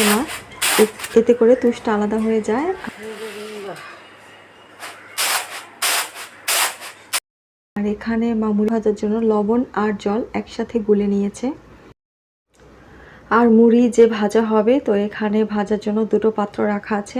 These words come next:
আরও পাত্র আছে, তো সেগুলো তোমাদেরকে দেখাচ্ছি। আর অবশ্যই মুড়ি ভাজার জন্য এবং দুমুখো চুলা দরকার হয়, তো এখানে দেখো এই যে মুড়ি ভাজার ঝাঁঝর, আর এটাতে বালি রাখা হয়, তো এটার নাম আমি জানি না। যাই হোক,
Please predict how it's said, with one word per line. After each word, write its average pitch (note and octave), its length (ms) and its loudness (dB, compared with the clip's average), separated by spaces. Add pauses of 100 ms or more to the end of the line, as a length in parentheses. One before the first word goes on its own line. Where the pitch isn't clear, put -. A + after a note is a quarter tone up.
আরও G#3+ 140 0
পাত্র G#3+ 320 -4
আছে, G3+ 260 -4
তো C#4+ 80 -6
সেগুলো G#3+ 280 0
তোমাদেরকে G#3 420 -4
দেখাচ্ছি। G#3 520 -6 (680)
আর A3 80 2 (100)
অবশ্যই A3+ 400 0
মুড়ি A3 200 2
ভাজার A3 300 2
জন্য G#3 140 -2 (140)
এবং A3 140 -2 (180)
দুমুখো A3 580 2
চুলা A3 280 0 (140)
দরকার G3+ 360 -2
হয়, G#3+ 180 0 (460)
তো - 80 -10 (100)
এখানে A3+ 260 0
দেখো G#3+ 300 -2
এই A3 140 2
যে A3 160 0
মুড়ি A3 280 4
ভাজার G#3+ 380 0
ঝাঁঝর, G#3+ 460 0 (680)
আর G#3+ 120 0
এটাতে G#3 440 0
বালি G#3 280 0
রাখা G#3+ 300 -2
হয়, G#3 240 -2
তো B3+ 100 -8
এটার G#3 240 -4
নাম G3 180 -2
আমি G3+ 120 0 (100)
জানি G3+ 180 0
না। A3 120 -2 (100)
যাই G3+ 180 -2
হোক, A#3 140 -2